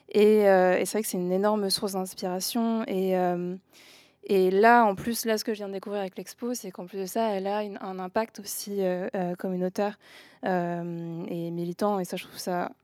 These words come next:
extraordinaire. Mais ce que j'aimerais juste rajouter,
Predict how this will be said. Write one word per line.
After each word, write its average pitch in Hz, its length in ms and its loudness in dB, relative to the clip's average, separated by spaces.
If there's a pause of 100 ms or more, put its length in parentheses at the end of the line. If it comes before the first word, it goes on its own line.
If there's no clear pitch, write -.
(360)
extraordinaire. 190 680 -4 (760)
Mais 214 100 -4
ce - 80 -4
que 226 60 0
j'aimerais 202 260 0
juste 226 320 -2
rajouter, 196 600 0